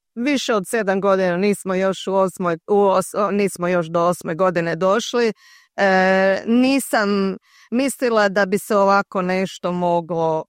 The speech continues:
stvoriti, nego se to ukazalo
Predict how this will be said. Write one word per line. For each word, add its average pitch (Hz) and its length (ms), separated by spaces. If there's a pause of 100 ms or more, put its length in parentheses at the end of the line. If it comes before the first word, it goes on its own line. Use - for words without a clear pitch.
stvoriti, 175 880 (460)
nego 226 520 (1120)
se - 320 (120)
to 254 220
ukazalo 208 840